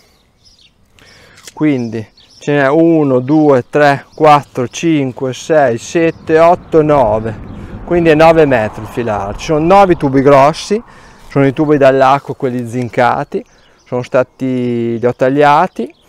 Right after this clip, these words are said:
e poi li ho forati col trapano. Ci ho fatto un, adesso non mi ricordo, un, un, eh, un buco di quattro, di cinque. E ho fatto, ho fatto tre, tre fori. Allora, uno a circa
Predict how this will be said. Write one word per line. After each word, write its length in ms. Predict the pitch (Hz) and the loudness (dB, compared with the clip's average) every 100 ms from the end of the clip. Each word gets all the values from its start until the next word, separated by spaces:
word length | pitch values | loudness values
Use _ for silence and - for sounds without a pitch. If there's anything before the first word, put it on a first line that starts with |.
| _ _ _ _ _ | _ _ _ _ _
e 100 | 135 | -8
poi 160 | - 180 | -2 2
li 80 | 156 | 2
ho 60 | |
forati 760 | 131 147 135 127 135 156 202 185 _ | 0 0 2 2 0 -2 -6 -6 _
col 220 | 123 117 | -8 -6
trapano. 600 | 123 123 - 165 190 - - | -4 -6 -4 -6 -6 -12 -10
Ci 100 | 120 | -8
ho 80 | 117 | -6
fatto 320 | 120 - 120 | -8 -8 -8
un, 340 | 120 117 113 | -8 -8 -8
adesso 200 | 113 117 | -10 -10
non 80 | 117 | -8
mi 80 | 113 | -6
ricordo, 320 | 113 123 - | -4 -4 -6
un, 280 | 110 110 107 98 _ _ _ _ _ - | -12 -10 -12 -16 _ _ _ _ _ -14
un, 200 | 120 117 | -8 -6
eh, 300 | 113 107 107 | -6 -6 -6
un 240 | 107 107 | -6 -8
buco 240 | 110 - 123 | -8 -6 -8
di 80 | |
quattro, 440 | 120 123 113 123 _ _ - 123 | -4 0 0 -2 _ _ -4 -4
di 120 | 117 | -4
cinque. 600 | - 120 110 120 147 190 - _ _ _ _ - _ _ _ _ _ _ | -10 -10 -10 -10 -10 -10 -12 _ _ _ _ -20 _ _ _ _ _ _
E 260 | - 139 135 | -4 0 0
ho 80 | 139 | 0
fatto, 540 | - - - 160 151 - | 0 -2 0 0 0 -4
ho 140 | 147 | -8
fatto 360 | 160 151 - 139 | -4 -4 -4 -4
tre, 400 | 156 151 147 147 | 0 0 0 -2
tre 160 | 151 151 | -6 -6
fori. 500 | - 120 123 120 113 _ - _ _ _ _ _ - - _ _ _ _ _ | -4 -2 -2 -4 -10 _ -20 _ _ _ _ _ -20 -20 _ _ _ _ _
Allora, 340 | 143 143 139 135 | -4 2 4 4
uno 580 | 165 190 214 214 214 - _ - - | 4 4 4 2 0 -4 _ -20 -6
a 140 | 131 | -6
circa 760 | 123 151 151 147 - 156 139 | -4 0 2 0 0 2 2